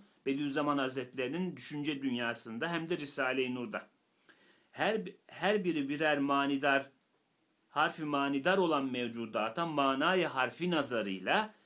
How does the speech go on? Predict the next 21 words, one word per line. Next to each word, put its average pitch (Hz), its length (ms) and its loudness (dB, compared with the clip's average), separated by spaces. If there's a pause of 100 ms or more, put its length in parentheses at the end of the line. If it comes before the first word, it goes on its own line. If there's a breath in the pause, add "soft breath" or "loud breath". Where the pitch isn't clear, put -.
(160 loud breath)
yani 143 340 2
onlara 180 540 0
sani 127 600 2
hesabına 110 580 0
bakar. - 460 -10 (760)
Sani, 131 500 0
sanatla 170 460 -4
yaratan. 143 440 0 (560 soft breath)
Ne 185 120 0
kadar 202 320 4
güzel 135 380 0
yapılmış, 120 720 -4 (160)
ne 165 160 0
kadar 190 360 2
güzel 156 460 2
bir 147 120 0
surette 135 560 -2
saniyin 139 680 2
cemaline 139 720 2
delalet 139 520 2
ediyor 104 480 -2